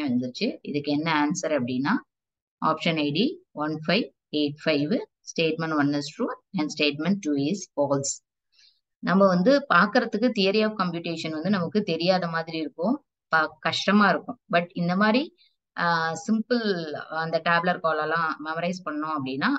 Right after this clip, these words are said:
ஆ, ஈஸியா வந்து ஒரு கொஸ்டின் அடிச்சு போயிடலாம்.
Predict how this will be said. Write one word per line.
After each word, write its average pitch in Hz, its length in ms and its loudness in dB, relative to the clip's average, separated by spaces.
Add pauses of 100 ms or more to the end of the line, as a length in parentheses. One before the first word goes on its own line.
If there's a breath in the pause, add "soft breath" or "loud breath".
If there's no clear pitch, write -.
(140)
ஆ, 151 200 0
ஈஸியா 170 420 -2
வந்து 185 220 -2
ஒரு 147 180 -4
கொஸ்டின் 147 280 -6
அடிச்சு 139 260 -4 (220)
போயிடலாம். 131 340 -2